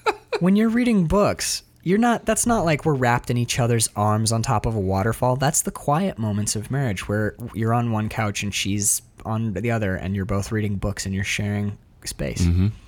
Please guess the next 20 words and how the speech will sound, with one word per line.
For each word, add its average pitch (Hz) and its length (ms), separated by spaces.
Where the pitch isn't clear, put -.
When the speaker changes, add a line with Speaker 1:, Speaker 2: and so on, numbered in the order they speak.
Speaker 2:
And 113 120
it, 107 180
he's - 240
thanking 185 280
her 127 120
for 104 160
sharing 120 560
a - 40
s-, - 160
the 113 100
small 113 360
moments 104 320
Speaker 1:
And 117 100
Speaker 2:
of 120 80
a - 20
Speaker 1:
for 110 60
Speaker 2:
life 117 80
Speaker 1:
their 110 120
Speaker 2:
together. - 140
Speaker 1:
arguments. 87 640